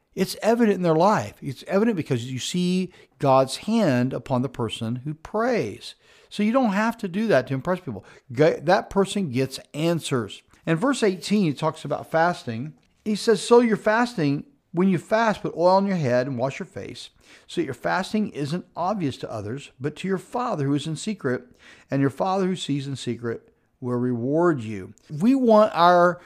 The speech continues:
works of right, if we want God to reward our prayers, if we want him to re-, reward our giving, if we want him to re-, reward our fasting,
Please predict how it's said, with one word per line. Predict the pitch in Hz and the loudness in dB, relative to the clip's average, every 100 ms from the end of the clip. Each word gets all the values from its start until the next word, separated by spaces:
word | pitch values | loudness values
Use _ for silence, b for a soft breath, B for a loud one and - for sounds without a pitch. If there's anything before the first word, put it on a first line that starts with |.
| B B | B B
works | 131 143 196 196 196 | 2 6 4 4 -2
of | 160 | 2
right, | 127 | 0
if | 120 | 2
we | 196 | 2
want | 233 214 151 | 4 2 2
God | 139 151 151 | 2 2 2
to | 170 | -2
reward | 127 127 117 | 0 0 0
our | 104 | -2
prayers, | - - 151 185 208 247 - 208 | -4 2 4 6 2 -2 -8 -10
if | 127 | -2
we | 143 | 0
want | 139 135 | 0 -2
him | 127 113 - | -2 -4 -10
to | 120 | -8
re-, | 117 - 175 | -8 -8 -10
reward | 120 117 127 143 | -4 -2 2 2
our | - 117 | 2 -6
giving, | 110 110 180 202 226 226 B B B | -6 4 4 4 2 0 B B B
if | 120 - | -10 -2
we | 127 | 2
want | 135 151 | 4 4
him | 139 131 | 2 -2
to | 127 | -2
re-, | 117 110 107 - | -2 -4 -6 -10
reward | 139 123 117 147 170 175 151 | -4 -2 0 2 4 2 0
our | 117 113 110 | -4 -4 -4
fasting, | - 175 208 220 - 117 104 110 | -6 -4 -2 -4 -4 -6 -4 -6